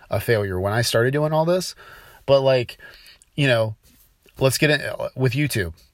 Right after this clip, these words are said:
It's gonna be much like the podcast. I don't have, I, I, I have no interest in learning how to edit. I, I, I don't, like,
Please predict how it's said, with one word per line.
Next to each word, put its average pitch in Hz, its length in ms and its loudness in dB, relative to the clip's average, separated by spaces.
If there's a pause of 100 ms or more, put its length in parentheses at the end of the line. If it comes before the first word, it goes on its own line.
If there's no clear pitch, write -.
(960)
It's - 100 -16
gonna 123 120 0
be 131 80 0
much 110 340 0
like 147 140 0
the - 60 -6
podcast. 127 680 2 (100)
I 104 60 -2
don't 104 160 -2
have, 104 160 -2 (220)
I, 98 100 -8 (140)
I, 110 180 -2
I 117 120 4
have 113 160 2
no 110 200 -4 (100)
interest 120 640 -4 (540)
in 107 400 -4 (100)
learning 110 300 -2
how 113 160 2
to 110 120 -4
edit. 95 180 -8 (380)
I, 101 180 -2
I, 113 180 0 (220)
I 113 60 2
don't, 110 320 -4 (220)
like, 110 260 -2